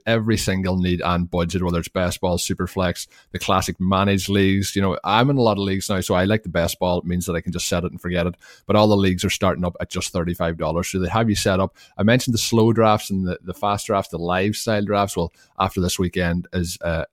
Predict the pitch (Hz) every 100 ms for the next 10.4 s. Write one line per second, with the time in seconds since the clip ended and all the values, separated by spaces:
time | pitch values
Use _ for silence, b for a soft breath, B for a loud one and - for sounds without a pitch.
0 | _ 98 92 87 85 87 87 82 85 -
1 | 90 82 82 82 - 82 90 92 85 82
2 | 85 - B B 82 - 90 85 87 85
3 | - _ - 113 113 - 113 107 110 90
4 | 78 87 82 85 - 90 85 82 82 85
5 | - 95 85 80 82 - 90 85 82 -
6 | 87 76 82 90 92 82 - 87 85 -
7 | B B B - 87 87 107 117 110 107
8 | - 101 104 98 95 92 92 87 92 92
9 | 90 90 87 87 87 85 92 90 87 90
10 | - 87 87 90